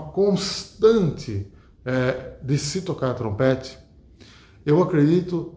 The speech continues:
seriamente que você tem que saber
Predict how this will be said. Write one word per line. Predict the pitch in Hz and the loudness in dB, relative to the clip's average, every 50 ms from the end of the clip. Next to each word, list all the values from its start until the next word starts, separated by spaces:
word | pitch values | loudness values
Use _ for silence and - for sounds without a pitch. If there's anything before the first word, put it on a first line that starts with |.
| - - - _ _ - | -20 -20 -20 _ _ -16
seriamente | - - - - 208 214 214 202 196 202 202 175 170 170 165 151 160 - - - - - - _ _ - - | -10 -4 2 4 6 6 6 6 4 4 4 2 2 2 0 0 -4 -8 -14 -18 -20 -20 -20 _ _ -16 -6
que | - 175 | -2 0
você | 170 170 190 180 185 190 175 | 0 2 2 0 0 -2 -2
tem | 185 - 180 185 180 | 0 0 0 0 0
que | 185 - | -2 -4
saber | - - - 175 160 131 107 120 123 123 135 143 143 - - - - - | -4 -2 0 0 0 0 2 4 6 6 6 4 2 -2 -8 -16 -18 -20